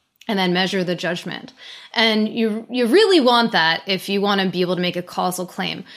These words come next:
Um, the fact that that's very difficult to get with any emotion and any kind of judgment is the reason why I don't really study emotions anymore,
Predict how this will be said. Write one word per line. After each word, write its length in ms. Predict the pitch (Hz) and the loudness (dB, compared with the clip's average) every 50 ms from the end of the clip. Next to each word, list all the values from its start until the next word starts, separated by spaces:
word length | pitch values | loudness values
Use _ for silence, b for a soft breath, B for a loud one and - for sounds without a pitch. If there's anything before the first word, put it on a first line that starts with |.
| B B B B | B B B B
Um, 360 | - 202 202 196 196 190 - 185 | -4 0 0 0 0 0 -4 -4
the 100 | 180 208 | -6 -6
fact 460 | 208 - - 269 302 381 403 - - | -4 2 4 4 4 4 2 0 -2
that 120 | 294 262 269 | -2 0 2
that's 220 | 285 214 - - | 2 0 0 -2
very 340 | 185 165 214 226 247 254 240 | -2 2 2 4 4 4 4
difficult 400 | 185 226 202 202 196 208 196 185 | 2 0 -2 -2 -4 -4 -4 -4
to 100 | - 185 175 | -4 -6 -2
get 340 | - 190 220 302 208 - | 0 2 2 2 0 0
with 180 | 240 214 175 - - _ _ | -2 -2 -2 -2 -10 _ _
any 260 | 277 254 262 277 285 | 4 4 6 4 4
emotion 480 | 294 285 285 294 320 294 - - 427 427 453 - B B B B B B B | 4 4 4 4 2 0 0 -2 -2 -2 -4 -6 B B B B B B B
and 160 | - 196 196 - - | -2 -2 -2 0 2
any 160 | - - 233 | 4 4 4
kind 240 | - 359 359 349 359 | 4 4 4 4 2
of 80 | 294 | 2
judgment 560 | 269 294 311 320 302 320 370 403 415 330 - - | 2 2 2 2 4 4 2 2 2 0 -2 0
is 200 | 233 233 226 202 | 0 0 2 2
the 100 | 226 220 | 0 2
reason 340 | 220 226 220 226 240 226 208 | 2 2 2 2 2 2 2
why 200 | 202 202 202 202 | 2 4 4 4
I 100 | 190 185 | 2 2
don't 220 | 175 196 226 285 | 0 0 0 0
really 160 | 269 233 226 | 0 0 -2
study 320 | 220 220 - 226 214 208 208 | -2 -2 -2 -2 0 0 0
emotions 420 | 202 190 190 185 - 175 160 160 | 0 0 -2 -4 -4 -6 -8 -8
anymore, 500 | 165 - 92 90 - - - - - - | -8 -10 -10 -10 -12 -12 -12 -14 -14 -16